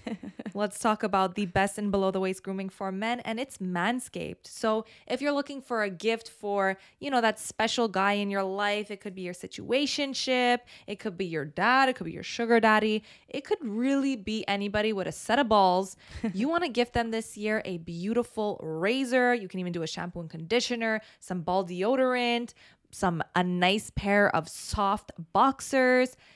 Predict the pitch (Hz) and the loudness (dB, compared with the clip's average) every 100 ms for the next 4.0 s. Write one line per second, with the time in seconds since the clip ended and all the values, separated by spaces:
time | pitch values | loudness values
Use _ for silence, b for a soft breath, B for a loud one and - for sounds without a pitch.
0 | b - 359 285 254 254 254 - 190 202 | b 0 0 2 2 2 2 0 0 0
1 | - 196 196 202 - 185 175 170 180 202 | -2 -2 -2 -4 -6 -2 0 0 -2 -6
2 | 277 180 175 160 196 254 247 247 240 233 | -6 -6 -2 0 0 -2 -6 -4 -4 -4
3 | - 202 190 175 180 - 175 180 - 175 | -2 -2 0 -2 -4 -4 -6 -4 -6 -6